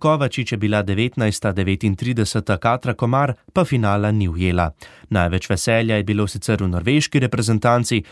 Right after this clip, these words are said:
še drugo posamično zlato je namreč osvojila Ana Odine Strem, bronasta pa je bila Eirin Marija Kvandal.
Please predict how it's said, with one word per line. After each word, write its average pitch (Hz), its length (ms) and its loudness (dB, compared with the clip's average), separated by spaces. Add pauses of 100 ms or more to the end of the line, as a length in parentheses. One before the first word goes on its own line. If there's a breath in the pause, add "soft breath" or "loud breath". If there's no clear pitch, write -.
še - 160 0
drugo 131 320 4
posamično 104 720 -2
zlato 95 320 -2
je 95 80 0
namreč 101 440 0
osvojila 104 540 2
Ana 107 300 2
Odine 95 320 -2
Strem, 110 380 0 (240 loud breath)
bronasta 98 560 0
pa 95 140 -8
je 92 60 -2
bila 98 340 0
Eirin 101 360 0
Marija 92 360 0
Kvandal. 101 520 2